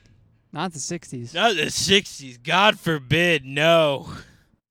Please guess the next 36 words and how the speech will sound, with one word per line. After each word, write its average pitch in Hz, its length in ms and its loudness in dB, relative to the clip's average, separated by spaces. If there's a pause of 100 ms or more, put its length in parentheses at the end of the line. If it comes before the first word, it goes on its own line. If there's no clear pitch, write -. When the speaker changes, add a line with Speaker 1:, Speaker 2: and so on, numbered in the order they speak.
(260)
Speaker 2:
Nobody's 156 320 -6
inventing 110 760 -16 (140)
shopping 110 640 -10
chains 104 440 -12
in 104 60 -20
the 101 100 -20
sixties. 113 600 -16
Speaker 1:
No. - 260 -20 (600)
Speaker 2:
Maybe 135 160 -18
Kmart. 104 460 -12 (1500)
Speaker 1:
K-Market. 123 480 -20 (340)
Speaker 2:
You 214 100 -8
remember 226 120 -8
Kmart? 202 400 -8
Speaker 1:
Of - 580 -20
course 208 200 -20
I - 20 -20
remember 117 260 -18
Kmart. 127 380 -18 (600)
Speaker 2:
I - 40 -20
kinda 302 220 -12
miss 123 320 -10
Kmart. 110 480 -14 (260)
Speaker 1:
Did 135 140 -20
you 147 80 -10
ever 147 120 -10
go? 175 260 -12 (340)
Speaker 2:
Yeah, 285 340 -8
I 170 80 -12
went 311 200 -8
a 220 60 -6
lot 139 300 -8
with, 127 120 -12
like, 120 120 -6
my 107 120 -12
grandma. 139 600 -10